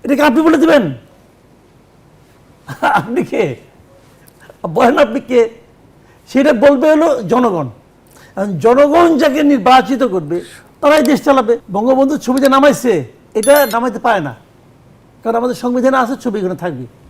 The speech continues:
বঙ্গভবন থেকে নামাইছে। ভাই, একদিন না একদিন দেখবেন এটা নিয়ে মামলা হবে। দেখেন,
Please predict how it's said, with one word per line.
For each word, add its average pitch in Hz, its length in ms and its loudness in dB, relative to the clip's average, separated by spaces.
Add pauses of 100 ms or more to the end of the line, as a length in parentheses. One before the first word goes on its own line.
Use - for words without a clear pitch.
(1500)
বঙ্গভবন 277 480 2
থেকে 294 160 2
নামাইছে। 214 360 -2 (680)
ভাই, 277 180 2
একদিন 262 540 0
না 320 120 2
একদিন 294 280 2
দেখবেন 277 240 2
এটা 262 160 0
নিয়ে 233 120 2
মামলা 208 300 0
হবে। 123 200 -6 (1800)
দেখেন, 254 300 -4